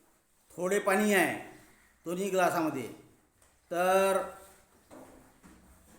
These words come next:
त्या ग्लासातलं पाणी त्या ग्लासात, म्हणजे आलटून पालटून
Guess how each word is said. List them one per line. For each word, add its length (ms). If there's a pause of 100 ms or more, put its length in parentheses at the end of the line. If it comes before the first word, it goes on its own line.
(100)
त्या 180
ग्लासातलं 520
पाणी 260
त्या 200
ग्लासात, 500 (1400)
म्हणजे 560
आलटून 380
पालटून 800